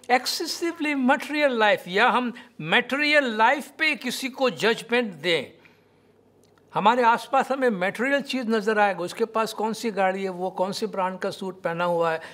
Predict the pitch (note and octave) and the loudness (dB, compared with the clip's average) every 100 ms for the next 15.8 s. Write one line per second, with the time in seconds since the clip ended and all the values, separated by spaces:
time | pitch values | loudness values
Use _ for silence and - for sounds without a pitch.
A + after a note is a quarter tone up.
0 | - - F3 F3 F#3 F#3 G#3+ A3 A#3+ G3 | -20 -8 -4 -2 -2 2 2 2 2 2
1 | G3 G3+ G3 E3+ D3 D#3+ E3 F#3+ D#3 F#3 | 2 2 2 0 2 0 2 0 0 -2
2 | F3 E3+ G#3+ G#3 - - A3 G#3 F#3+ F#3 | -4 -4 -8 -8 -10 -6 -6 -4 -6 -8
3 | - D#3 E3 F3+ F3+ E3+ - F3+ F3+ F3+ | -6 0 2 0 -4 -4 0 2 2 0
4 | E3+ - - - _ - A#3+ F3+ G#3 G#3 | -2 -14 -20 -20 _ -6 -4 0 4 6
5 | B3 B3 C4 C4 A3+ A3 F3+ F#3 G#3+ C#4 | 6 2 -2 0 0 -2 -2 -4 -4 -2
6 | D#4 D#4 C4+ B3 G3+ C4 A#3+ A3 E3+ G3 | 0 2 2 4 4 4 2 0 2 2
7 | G3+ G3+ G#3 G3 B3+ G3 G#3 G#3+ F#3 F3+ | 2 0 0 0 0 -2 -2 -2 -4 -4
8 | F#3+ G3 G#3 - - F#3 F3+ G3+ G#3 G3+ | -2 -2 -2 -6 -4 -4 -4 -4 -4 -4
9 | - - - G3 B3+ A#3 E3 - - _ | -4 -4 -2 4 6 6 2 -10 -20 _
10 | E3 D#3 - G3+ F3+ E3+ - E3 - - | -8 -8 -2 -2 0 0 0 -4 -4 -4
11 | F#3 D3 - - _ _ _ _ _ _ | -4 -4 -10 -12 _ _ _ _ _ _
12 | _ _ _ _ _ _ _ _ _ - | _ _ _ _ _ _ _ _ _ -20
13 | - - D3 A3+ C#4 C4+ C4+ A#3+ B3 - | -20 -2 6 6 6 2 2 2 -2 -4
14 | F4 C#4 E4 E4 D#4+ D#4 C#4+ D4 B3+ C#4 | -4 -2 -2 -2 0 2 2 0 0 2
15 | C4+ B3 B3 G3+ C3+ A#2+ - | 2 4 4 4 2 -8 -20